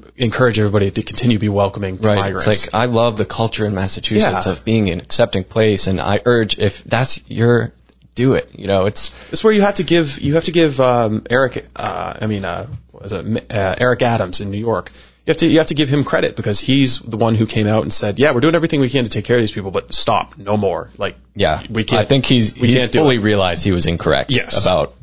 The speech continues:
Speaker 2: being
Speaker 1: Yes.
Speaker 2: a sanctuary city.
Speaker 1: And
Speaker 2: I
Speaker 1: and
Speaker 2: think.
Speaker 1: I, I think you can
Speaker 2: Yeah.
Speaker 1: be, you can be open-minded and, and liberal and tolerant, but also understand that there are benefits to an orderly migration system.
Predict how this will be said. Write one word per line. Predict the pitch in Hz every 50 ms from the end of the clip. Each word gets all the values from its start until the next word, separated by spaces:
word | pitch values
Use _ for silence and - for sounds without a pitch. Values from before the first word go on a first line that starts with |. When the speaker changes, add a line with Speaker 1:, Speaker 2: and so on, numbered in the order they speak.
| -
Speaker 2:
being | - 98 95 90 87
Speaker 1:
Yes. | 87
Speaker 2:
a | 85
sanctuary | - - 85 85 - - 87 78 64
city. | - - - - - - 101 117 - _ -
Speaker 1:
And | 147 156
Speaker 2:
I |
Speaker 1:
and | - -
Speaker 2:
think. | - 160 165
Speaker 1:
I, | 170 151 - -
I | 147
think | 143 - 269 269
you | - 277
can | - 208
Speaker 2:
Yeah. | 185 151
Speaker 1:
be, | 156 151 143 135 120 - - - _ _
you | 156 180
can | - 220
be | 175 165
open-minded | - 123 175 - - 151 120 113 113 120 127 131 127 135 135 131 135 -
and, | - 110 104 101 98 98 95 - _
and | - 101 95 95 98 95 95 98
liberal | 101 117 123 123 117 123 127 127 123 123
and | - 117 101 101
tolerant, | - - - 110 110 120 127 131 131 135 - - - - _ _ _ _ _ _
but | 120 117
also | 120 127 131 - 147 123
understand | 117 110 110 - - - 113 107 101 101 101 98 101 - - - - _ -
that | - 107 101
there | - 113 107
are | 104 101 101 98 104 92 - - - _ _
benefits | 131 104 - 127 139 131 - - 104 - -
to | - - 110
an | 104 98 - -
orderly | - 127 131 139 131 117 107 104 98 95 92 92 110 - - _ _
migration | 117 107 104 98 98 110 120 120 - 110 98 92
system. | - 82 - - - - - -